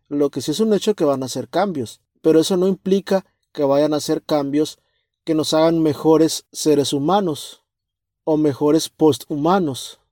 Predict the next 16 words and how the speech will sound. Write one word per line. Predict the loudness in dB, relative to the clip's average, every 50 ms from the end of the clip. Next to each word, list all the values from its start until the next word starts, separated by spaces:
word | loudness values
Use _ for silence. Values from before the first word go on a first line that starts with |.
| _ _ _ _ _ _ _ _ _ _
Podemos | 2 4 4 6 6 4 2 2 2
hablar | 2 4 4 6 6 4 4 2 _ -2
de | -2 0 0
que | 0 0
se | 0 0 0
busca | 0 0 -2 0 0 2 2
una | 2 2 2
especie | 0 -2 _ 0 0 0 0 0 0 2 2 2 2 0 -4 _ _ _ _ _ _ _ _ _ _ _ _ _ _
transformada, | 0 2 2 2 2 0 -2 -2 0 0 2 2 4 4 4 4 2 0
mas | 0 -2 -2 -2 -2 -2
no | -2 0 0 0 0
mejorada. | 0 -2 -4 -2 -2 -2 0 0 0 -2 -2
No | -4 -4
podemos | -4 -2 -2 -2 -2 -2
asegurar | -4 -2 0 0 0 0 0 2 2 0 0 -2
nada. | -4 -6 -6 -4 -4 -4 -4 -6 -8 -14 _